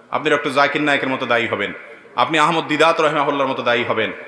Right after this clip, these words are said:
আপনি বিশ্ববিখ্যাত বড় বড় স্কলারদের মতো দায়ী হবেন। এরকম নজর রাখতে হবে। যাই হোক, আল্লাহ তাআলা আমাদের তরুণ ভাইদেরকে, যুবক ভাইদেরকে ইসলামের দাওয়াতের কাজ করার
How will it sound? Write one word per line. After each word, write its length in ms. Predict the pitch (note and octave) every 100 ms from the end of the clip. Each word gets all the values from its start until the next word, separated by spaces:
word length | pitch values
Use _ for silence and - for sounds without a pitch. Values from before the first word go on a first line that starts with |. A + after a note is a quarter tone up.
| - C3+
আপনি 200 | C#3+ D#3
বিশ্ববিখ্যাত 680 | D3+ - D#3+ D3+ F3 D#3
বড় 200 | D#3 D3+
বড় 240 | D3+ D3 C#3+
স্কলারদের 520 | - F3 F#3 D#3+ E3
মতো 140 | D#3
দায়ী 220 | C#3+ C3+ B2
হবেন। 200 | A#2 B2
এরকম 320 | G#3+ A3 F3+
নজর 200 | C#3 A#2+
রাখতে 260 | G#2 -
হবে। 200 | F#2 F2+ - - - -
যাই 220 | A2+ E3
হোক, 160 | E3 C#3+ - - - - -
আল্লাহ 200 | D3 D3
তাআলা 300 | C#3 C3+ A2 - - - - - - -
আমাদের 300 | D3 D#3 D3 -
তরুণ 280 | E3+ G3+ E3+
ভাইদেরকে, 460 | D3+ C#3+ C#3 C3+
যুবক 340 | A2+ D3 F#3 D3
ভাইদেরকে 420 | D3 C3+ - C3
ইসলামের 400 | - C3+ B2+ A2
দাওয়াতের 380 | B2+ D3+ D3+ C#3
কাজ 200 | B2 -
করার 160 | A#2